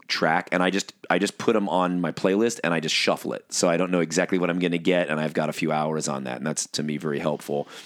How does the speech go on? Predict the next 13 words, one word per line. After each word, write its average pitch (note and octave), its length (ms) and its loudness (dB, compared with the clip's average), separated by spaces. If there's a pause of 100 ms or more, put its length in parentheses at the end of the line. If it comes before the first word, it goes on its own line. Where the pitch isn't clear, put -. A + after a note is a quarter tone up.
(260)
Um, D#2 220 -2
you F2 160 0
can E2+ 420 0
use F2 640 0 (340)
medicine. E2 600 0 (400)
You F#2+ 160 2
can F#2 180 0
use F2 160 0
the - 80 -2
corner F#2 320 2
of E2 80 -2
your E2+ 100 0
couch. - 600 -2